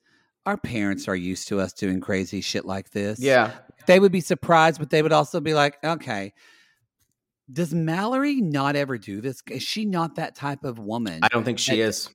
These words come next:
Speaker 1: I don't think she is either. So it made me wonder, is that part of this too? Not even if it's not just Sal,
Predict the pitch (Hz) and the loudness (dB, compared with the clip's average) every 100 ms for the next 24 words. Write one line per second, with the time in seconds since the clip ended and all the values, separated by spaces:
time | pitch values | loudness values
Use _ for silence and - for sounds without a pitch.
0 | - 160 240 277 277 190 185 - - 170 | -2 4 6 6 4 -4 -6 -6 -6 -4
1 | 170 - - 120 131 143 117 95 - - | -4 -4 -4 0 0 0 -2 -4 -12 -20
2 | - 202 196 190 226 269 233 160 175 160 | -4 0 0 0 -2 -2 -2 0 0 0
3 | 127 - - _ 165 139 135 208 220 - | -4 -6 -16 _ -6 -4 2 2 2 -2
4 | 220 247 196 165 - - 180 139 101 110 | -2 0 0 -2 -6 -4 -2 -2 -2 -2
5 | 160 220 262 233 226 196 160 147 - 165 | 0 2 2 0 0 0 -4 -8 -4 -2
6 | - - 147 - 151 151 123 98 | -2 -4 -10 -6 0 2 2 0